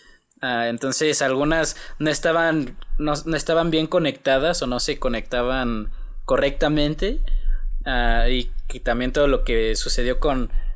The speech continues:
con la, lo, las empresas de paquetería que habían pedido como un montón de aviones y no las pudieron entregar.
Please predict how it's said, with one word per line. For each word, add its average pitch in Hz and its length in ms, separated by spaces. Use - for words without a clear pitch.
con 135 420
la, 127 140
lo, 135 540
las 139 220
empresas 147 440
de 139 120
paquetería 123 640
que 147 100
habían 127 220
pedido 135 320
como 107 540
un 139 120
montón 147 360
de 151 80
aviones 139 440
y 127 40
no 117 100
las 131 160
pudieron 123 320
entregar. 107 460